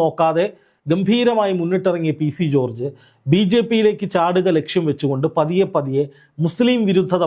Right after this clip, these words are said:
പറയാൻ തുടങ്ങി. ആദ്യമൊക്കെ എസ് ഡി പി ഐ, പോപ്പുലർ ഫ്രണ്ട് എന്നൊക്കെയായിരുന്നു പറഞ്ഞിരുന്നതെങ്കിൽ പിന്നെ ജിഹാദികൾ, അവന്മാർ, മുസ്ലിങ്ങൾ എന്നൊക്കെ പച്ചയ്ക്ക് പറയാൻ തുടങ്ങി.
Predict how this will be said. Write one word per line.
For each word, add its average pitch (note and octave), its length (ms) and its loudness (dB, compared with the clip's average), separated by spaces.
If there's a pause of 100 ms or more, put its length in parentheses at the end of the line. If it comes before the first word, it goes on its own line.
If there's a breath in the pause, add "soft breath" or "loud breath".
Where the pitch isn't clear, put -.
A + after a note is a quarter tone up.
പറയാൻ C3+ 300 0
തുടങ്ങി. F#2+ 240 -20 (380)
ആദ്യമൊക്കെ F3+ 440 2
എസ് F#3 140 -8
ഡി G#3 160 2
പി G#3 100 4
ഐ, G3+ 40 2 (100)
പോപ്പുലർ G3 320 0
ഫ്രണ്ട് G3 280 -2
എന്നൊക്കെയായിരുന്നു F#3+ 540 0
പറഞ്ഞിരുന്നതെങ്കിൽ F3 580 0 (100)
പിന്നെ G#3 240 2 (500 loud breath)
ജിഹാദികൾ, F#3 720 0 (680)
അവന്മാർ, G3+ 480 0 (600)
മുസ്ലിങ്ങൾ G#3 540 2
എന്നൊക്കെ A3 220 -6 (100)
പച്ചയ്ക്ക് - 800 -4
പറയാൻ A#3 280 0
തുടങ്ങി. A2+ 240 -6